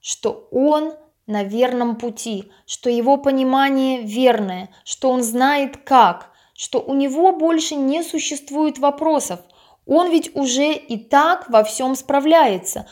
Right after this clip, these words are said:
он ведь уже умный. Ах, какой это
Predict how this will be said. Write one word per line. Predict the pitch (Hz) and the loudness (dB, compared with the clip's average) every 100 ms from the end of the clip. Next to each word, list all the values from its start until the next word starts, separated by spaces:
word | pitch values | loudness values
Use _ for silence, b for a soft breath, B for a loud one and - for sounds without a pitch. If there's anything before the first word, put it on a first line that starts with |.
| B | B
он | 247 254 | -2 -2
ведь | 262 - | -2 -4
уже | 254 254 349 - | -2 0 0 0
умный. | 339 349 247 196 160 - _ _ _ _ _ _ _ _ _ _ _ _ _ | 2 4 4 0 -4 -12 _ _ _ _ _ _ _ _ _ _ _ _ _
Ах, | 302 359 - | 2 2 0
какой | - 254 294 294 | -4 -2 2 2
это | 285 269 269 | 2 -2 -2